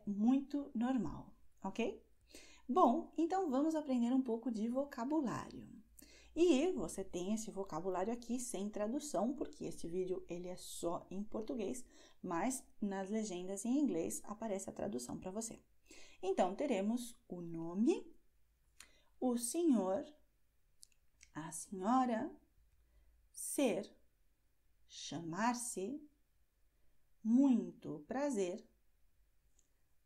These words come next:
igualmente. São palavras muito básicas e importantes. Então, você terá,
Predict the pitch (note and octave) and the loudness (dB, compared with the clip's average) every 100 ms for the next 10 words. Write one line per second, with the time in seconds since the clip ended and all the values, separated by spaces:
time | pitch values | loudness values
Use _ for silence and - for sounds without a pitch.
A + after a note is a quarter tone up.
0 | - D#4+ E4 D#4+ A3 - G3 A3+ A#3+ A3 | 0 4 4 2 -2 -4 -2 0 0 -2
1 | E3 D3+ - - - - - - _ _ | -4 -8 -8 -10 -12 -12 -12 -14 _ _
2 | _ _ _ _ _ _ _ _ - F3+ | _ _ _ _ _ _ _ _ -14 -8
3 | G#3+ G#3 F3 B3 G3 F3+ F#3+ A3+ D#3+ D#3 | -4 -2 0 -2 -4 -8 -4 -4 -2 -4
4 | A3+ A#3 D#3 - - F3 F3 - A#3+ - | -6 -6 -8 -8 -10 -14 -12 -8 -8 -10
5 | - - - - - - - _ - _ | -14 -14 -18 -14 -12 -10 -12 _ -20 _
6 | - - - - - G#4 G#4+ E4 A3+ C4+ | -20 -20 -20 -20 -12 -10 0 2 2 -2
7 | - A#3+ D4 - G3+ A#3+ A3+ C3+ D#3 | -8 -8 -6 -4 -6 -4 -4 -4 -8